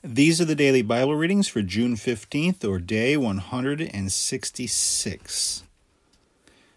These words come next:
Prayer to the Holy Spirit, in the name of the Father, and of the Son, and of the Holy Spirit. Amen. Come, Holy Spirit, fill the hearts of thy faithful, and kindle in them the fire of thy love. Send forth thy Spirit, and they shall be created, and thou shalt renew the face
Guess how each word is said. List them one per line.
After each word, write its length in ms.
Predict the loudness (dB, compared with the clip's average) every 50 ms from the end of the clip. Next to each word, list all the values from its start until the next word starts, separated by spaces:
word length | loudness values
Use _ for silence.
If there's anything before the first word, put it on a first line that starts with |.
| _ _ -4
Prayer 240 | 0 0 0 0
to 100 | 0 -2
the 80 | -2 0
Holy 240 | 2 2 2 2 2
Spirit, 460 | 0 -2 -2 0 0 0 0 -2 -2
in 100 | -2 -2
the 60 | 0
name 180 | 0 0 -2 -2
of 60 | -4
the 80 | -6 -8
Father, 420 | -6 -6 -4 -2 0 0 0 0
and 160 | 0 -2 -2
of 60 | -4
the 100 | -4 -4
Son, 320 | -4 -4 -2 -4 -4 -4 -4
and 160 | -4 -4 -4
of 120 | -4 -4
the 100 | -6 -6
Holy 260 | -4 -4 -2 -2 -2 -2
Spirit. 460 | -2 -4 -4 -2 -2 -2 -2 -2 -4 -8 -14 -20 -20 -20 -20 _ -6
Amen. 440 | -4 -2 -2 -2 -2 -4 -6 -8 -10 _ _ _ _ -20 -20 _ _ -10
Come, 300 | -2 2 4 4 4 2
Holy 260 | 0 -2 0 0 0
Spirit, 600 | 0 -2 -2 -2 -4 -4 -4 -4 -6 -8 -12 -14
fill 140 | -10 -8 -6
the 100 | -6 -4
hearts 280 | -4 -4 -4 -4 -4 -4
of 80 | -4
thy 180 | -2 -2 -2 -4
faithful, 580 | -4 -6 -6 -4 -4 -6 -8 -8 -6 -4 -4 -2
and 180 | -2 -4 -4
kindle 400 | -4 -4 -4 -2 0 0 0 0
in 80 | 0 0
them 200 | -2 -2 -2 -2
the 60 | -4
fire 320 | -4 -4 -4 -4 -2 -2
of 120 | -4 -4 -4
thy 140 | -4 -4 -2
love. 380 | -2 -2 -4 -4 -4 -6 -10 _ _ _ _ _ _ _ _ -6
Send 280 | -2 -2 0 0 0
forth 220 | 0 0 0 0 0
thy 160 | 0 0 0
Spirit, 500 | 0 -2 -4 -4 -4 -2 -2 -2 -2 -2
and 180 | 0 0 0
they 200 | 0 0 -2 -2
shall 220 | -4 -4 -6 -6 -6
be 100 | -6 -6
created, 500 | -8 -6 -6 -4 -2 -2 -2 -2 -2 -2
and 200 | -2 -2 -2 -2
thou 260 | -2 -2 -2 -2 -4
shalt 260 | -4 -4 -4 -4 -2
renew 220 | -2 -2 -2 -2 -4
the 80 | -4
face 520 | -6 -6 -6 -4 -4 -2 -4 -4 -6 -6